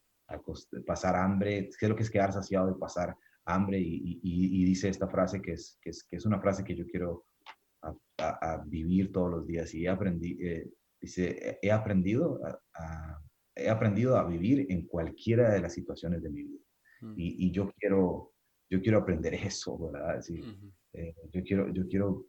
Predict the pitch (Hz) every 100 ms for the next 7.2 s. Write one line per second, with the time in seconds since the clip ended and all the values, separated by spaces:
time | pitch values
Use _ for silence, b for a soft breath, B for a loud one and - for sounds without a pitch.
0 | - 82 - 85 - - 92 95 85 87
1 | 92 107 85 82 - _ _ _ _ 80
2 | 80 80 76 67 58 60 _ - 73 -
3 | - 85 73 92 95 101 113 117 - _
4 | _ _ 78 82 80 67 - 104 139 -
5 | 82 - 87 - 104 139 120 101 110 110
6 | 98 87 82 87 85 82 82 - - 110
7 | 180